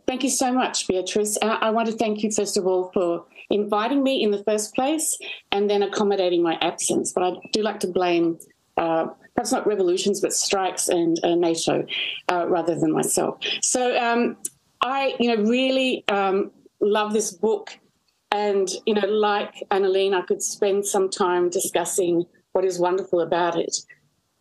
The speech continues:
And I want to, you know, begin by saying that, you know, Chris has really, um, uh, produced an artful and evocative, uh, European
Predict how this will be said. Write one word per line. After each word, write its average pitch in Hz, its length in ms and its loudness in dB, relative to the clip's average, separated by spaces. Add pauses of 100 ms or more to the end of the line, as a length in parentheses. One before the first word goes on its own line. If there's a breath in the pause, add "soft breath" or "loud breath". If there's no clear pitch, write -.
(140)
And 214 100 2
I 226 80 0
want 247 220 2
to, - 40 -16 (320)
you 214 140 4
know, 185 60 -4
begin 233 360 0
by 226 140 2
saying 190 480 2
that, 180 300 -2 (160)
you 208 100 4
know, 175 680 0
Chris 262 200 0
has 214 160 2
really, 233 560 0 (400)
um, - 600 2 (640)
uh, 170 280 0 (600)
produced 247 440 2
an 208 160 0
artful 233 640 0
and 202 260 2
evocative, 208 720 0 (380)
uh, 175 300 2 (400)
European 233 1040 2